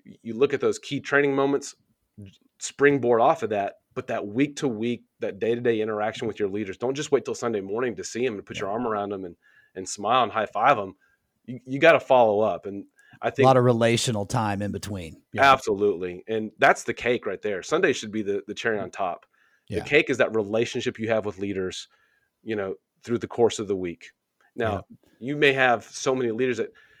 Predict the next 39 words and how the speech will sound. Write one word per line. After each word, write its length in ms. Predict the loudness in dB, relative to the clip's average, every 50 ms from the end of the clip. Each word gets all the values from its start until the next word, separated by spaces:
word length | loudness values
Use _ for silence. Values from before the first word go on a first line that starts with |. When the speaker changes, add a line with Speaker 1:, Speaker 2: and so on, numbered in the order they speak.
| _ _ -10
Speaker 1:
you 140 | -8 -8
can't 420 | -8 -2 2 4 4 4 4 0 -2
reach 200 | -4 -2 2 4
out 160 | 4 4 2
to 160 | 0 -2 -2
every 160 | -2 -2 -2
single 220 | -4 -4 -4 -2 -2
one. 240 | -2 -4 -4 -6 -8
I 80 | -6
mean, 180 | -6 -6 -4 -4
I 80 | -4
know 180 | -2 0 2 2
in 60 | 2
our 140 | 2 2 0
context, 720 | 0 -2 -2 -2 -2 -2 -2 -2 -4 -4 -4 -6 -12 -18 _ _ _ _ _ _ _ _ _ _ _ 2
I 180 | 4 4 4
do 240 | 4 2 -2 -2 -2
not 300 | 0 0 0 0 -2 _
personally 360 | 0 0 0 0 0 -4 -4
reach 220 | -4 -4 -2 -2 -2
out 160 | -2 -2 -4
to 160 | -8 -10 -10 -12 _ _ -4
every 320 | -2 -2 -2 -2 -6 -6
single 300 | -6 -6 -4 -4 -4 -4
leader, 280 | -4 -6 -6 -6 -8 -8
but 180 | -6 -6 -6
I 80 | -6 -6
try 280 | -8 -6 -2 0 0
to 80 | 2 2
make 220 | 0 -2 -2 -2
it 60 | -4 -6
a 60 | -4
habit 360 | -2 -2 0 0 -2 -4 -6 _ _ _ _ _ _
to 120 | -14 -10 -10
reach 160 | -8 -4 -4
out 140 | -4 -4 -6
to 60 | -10
some 380 | -12 -10 -6 -4 -2 -2 -2 -2
leaders 480 | -2 -2 -4 -4 -4 -6 -6 -10 -14